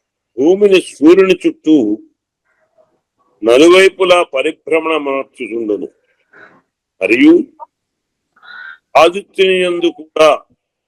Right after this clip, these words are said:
నివాసమనర్చుచు, దాని ద్వారా పృథివీ మున్నగు గ్రహ ఉపగ్రహములను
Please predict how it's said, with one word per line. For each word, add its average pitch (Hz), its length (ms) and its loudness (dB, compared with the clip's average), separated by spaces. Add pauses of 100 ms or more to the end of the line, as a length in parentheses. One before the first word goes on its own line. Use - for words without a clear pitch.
(220)
నివాసమనర్చుచు, 147 1300 -4 (1000)
దాని 143 280 2
ద్వారా 143 640 0 (880)
పృథివీ 196 500 0
మున్నగు 170 760 -2 (1500)
గ్రహ 160 480 0
ఉపగ్రహములను 151 1300 -4